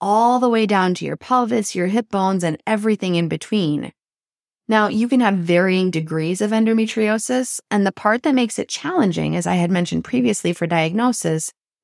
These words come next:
is that there is not currently any available lab test I can do that says definitively, "Yes, you have endometriosis." Now, there are some experimental studies that researchers are working on,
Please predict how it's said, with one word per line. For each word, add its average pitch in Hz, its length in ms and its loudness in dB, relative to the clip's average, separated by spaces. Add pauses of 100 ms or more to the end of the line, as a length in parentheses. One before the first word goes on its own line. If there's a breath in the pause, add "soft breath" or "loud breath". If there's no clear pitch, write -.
is 220 160 0
that 220 200 0
there 220 100 2
is 208 160 0
not 262 300 2
currently 226 600 0
any 196 280 2
available 185 560 0
lab 160 260 0
test 165 340 -2
I 170 140 2
can 170 260 0
do 156 280 0
that 156 160 -2
says 165 260 0
definitively, 151 1040 0
"Yes, 165 640 -2
you 185 220 2
have 165 260 0
endometriosis." - 1160 -4 (580)
Now, 202 380 2 (260)
there - 240 0
are 196 180 4
some 285 220 2
experimental 220 640 0
studies 170 460 0
that 170 140 -2
researchers 180 580 -2
are 220 100 2
working 165 380 0
on, 147 260 -4